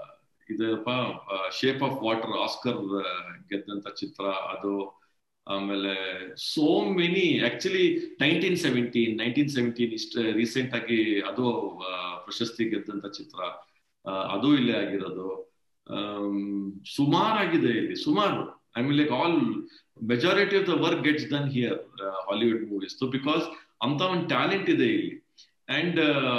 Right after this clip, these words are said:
ಆ, ಇವಾಗ ನಾವು ಬಾಲಿವುಡ್ ಅಲ್ಲೂ ಸುಮಾರು ಬರಕ್ ಶುರು ಆಗಿದೆ. ಹಿಂದಿಲಾಗ್ಲಿ, ತೆಲುಗು ಆಗ್ಲಿ, ಬಹಳ ತಮಿಳ್ ಆಗ್ಲಿ, ಆ, ಬಹಳಷ್ಟು ವಿಜುವಲ್ ಎಫೆಕ್ಟ್ಸ್ ಆಗ್ಲಿ ಅಥವಾ ಅನಿಮೇಷನ್ ಆಗ್ಲಿ ಮಾಡಿಸ್ತಿದ್ದಾರೆ.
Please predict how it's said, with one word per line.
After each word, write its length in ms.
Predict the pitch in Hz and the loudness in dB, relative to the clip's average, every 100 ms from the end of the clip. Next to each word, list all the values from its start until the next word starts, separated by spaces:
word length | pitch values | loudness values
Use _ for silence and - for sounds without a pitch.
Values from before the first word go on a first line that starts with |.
| 113 110 107 110 | 0 -2 -4 -6
ಆ, 220 | 107 101 127 | -6 -6 0
ಇವಾಗ 220 | 143 190 | 2 2
ನಾವು 380 | 185 196 175 135 | 2 0 0 0
ಬಾಲಿವುಡ್ 480 | 127 151 180 180 165 | 2 6 8 8 6
ಅಲ್ಲೂ 200 | 165 165 | 6 4
ಸುಮಾರು 760 | 151 143 151 143 139 135 131 | 2 2 2 2 0 0 2
ಬರಕ್ 260 | 120 127 127 | 0 0 0
ಶುರು 180 | 123 | 0
ಆಗಿದೆ. 280 | 117 113 110 | 0 0 -2
ಹಿಂದಿಲಾಗ್ಲಿ, 720 | 107 113 117 127 123 117 117 | -4 -2 0 2 4 2 0
ತೆಲುಗು 360 | 117 110 110 117 | -2 -6 -2 0
ಆಗ್ಲಿ, 380 | 110 113 113 110 | 0 -2 -8 -2
ಬಹಳ 280 | 101 113 | 0 2
ತಮಿಳ್ 540 | 113 - - 107 113 113 | -2 -4 -6 -4 0 0
ಆಗ್ಲಿ, 640 | 107 110 110 110 107 101 | 0 0 0 2 0 0
ಆ, 0 | 95 90 - | -4 -8 -6
ಬಹಳಷ್ಟು 800 | 104 113 123 - 123 117 110 - - - _ 104 | -2 0 0 0 0 2 2 -2 -8 -20 _ -2
ವಿಜುವಲ್ 280 | 113 127 | 2 2
ಎಫೆಕ್ಟ್ಸ್ 260 | 120 117 - | 2 -2 -2
ಆಗ್ಲಿ 320 | 107 110 113 | -2 2 2
ಅಥವಾ 240 | 110 104 104 | 0 -2 -2
ಅನಿಮೇಷನ್ 400 | 113 117 117 110 | 0 -2 -2 -4
ಆಗ್ಲಿ 320 | 104 110 104 | -2 -2 0
ಮಾಡಿಸ್ತಿದ್ದಾರೆ. 960 | 101 117 - 107 95 98 - _ _ | 0 -2 -2 -2 0 -4 -8 _ _